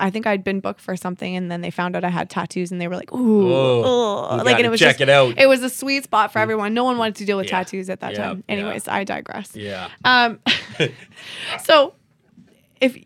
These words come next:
Speaker 1: if you were a matchmaker, you're a promoter, and you could promote yourself and create a fantasy matchup between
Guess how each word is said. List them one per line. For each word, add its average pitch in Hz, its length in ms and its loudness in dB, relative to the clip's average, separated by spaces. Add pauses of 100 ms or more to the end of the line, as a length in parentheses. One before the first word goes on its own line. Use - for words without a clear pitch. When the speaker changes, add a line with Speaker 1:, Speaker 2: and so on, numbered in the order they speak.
Speaker 1:
if 226 120 2
you 240 180 2
were 320 100 2
a 285 80 2
matchmaker, 196 720 -2
you're 220 160 2
a 233 60 4
promoter, 214 540 -6 (680)
and 226 140 2
you 247 60 2
could 233 180 0
promote 220 320 -2
yourself 226 800 0 (560)
and 220 220 0
create 220 300 0
a 202 60 2
fantasy 240 720 0
matchup 202 520 0
between 208 400 -4